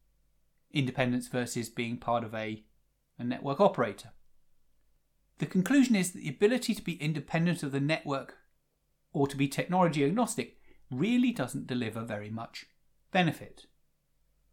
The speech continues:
Part of the problem stems from prevailing survivorship bias in I O T.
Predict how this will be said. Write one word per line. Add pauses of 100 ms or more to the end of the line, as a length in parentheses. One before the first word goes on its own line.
(800)
Part
of
the
problem
stems
from
prevailing
survivorship
bias
in
I
O
T.